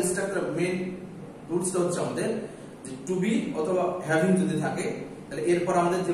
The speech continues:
মূল ভার্বটা থাকবে সেটা ভি থ্রি, that is ভার্ব, ভার্বের পাস্ট পার্টিসিপল আমরা ইউজ করব। ওকে, নেক্সট রুল যেটা আসছে যে সাধারণত it is time, it is high time,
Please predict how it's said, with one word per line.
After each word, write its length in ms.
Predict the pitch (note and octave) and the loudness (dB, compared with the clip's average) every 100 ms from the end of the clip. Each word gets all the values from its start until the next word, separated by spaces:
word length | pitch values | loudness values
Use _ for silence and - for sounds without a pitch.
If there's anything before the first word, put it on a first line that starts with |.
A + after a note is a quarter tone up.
| E3+ | 2
মূল 120 | E3 E3+ | 2 2
ভার্বটা 240 | E3+ D#3+ D#3 | 2 0 0
থাকবে 180 | F#3+ F#3+ | 0 0
সেটা 160 | F3 F#3+ - | 0 0 0
ভি 100 | F3+ F3 | 0 0
থ্রি, 100 | - C#3 | 0 -2
that 100 | - E3+ | 0 0
is 80 | F#3+ - - | -2 -4 -2
ভার্ব, 240 | C#3 - - - - A2+ | 0 0 -4 -10 -10 -2
ভার্বের 300 | C#3 A2+ B2 | 0 2 2
পাস্ট 200 | B2+ C#3 - | 2 0 0
পার্টিসিপল 320 | D#3+ C#3 D#3 D3+ | 0 0 0 0
আমরা 120 | C#3 | 0
ইউজ 140 | C3+ C#3 | -2 -2
করব। 160 | B2 A2+ G2+ - - - - - - - - - - - - - - - - - - - - - - - - - - - - - - - - - - - - - - - - D3+ D3 - - - - - - - C#3+ | -2 -4 -6 -10 -14 -16 -18 -18 -18 -18 -18 -18 -16 -16 -16 -16 -16 -16 -16 -18 -18 -18 -18 -16 -16 -16 -16 -16 -18 -16 -16 -16 -16 -16 -16 -16 -16 -16 -16 -16 -16 -16 -16 -16 -14 -16 -16 -16 -16 -16 -16 -14 -12
ওকে, 160 | C#3+ A#2 A2+ - - - - - - - - - D#3+ | -10 -10 -10 -14 -16 -16 -16 -16 -16 -16 -16 -6 -2
নেক্সট 220 | G3 - | 0 0
রুল 100 | G3 F#3+ | -2 0
যেটা 140 | F3 D3+ | 2 2
আসছে 240 | D3 D3 D3 - | 2 -2 -4 -4
যে 80 | D#3 - - - - | -4 -6 -8 -12 0
সাধারণত 380 | F3+ G3+ G3+ A3 A3+ G3+ | 2 4 4 2 2 0
it 80 | G3 | 0
is 80 | - - F#3 | -2 2 4
time, 300 | F3+ F#3 G3 - - - - E3+ | 6 6 2 -2 -6 -10 -10 -6
it 60 | G3 | -2
is 80 | F3 C#3+ | 0 0
high 180 | E3+ F#3 - | 2 2 4
time, 220 | F3+ F#3 | 4 4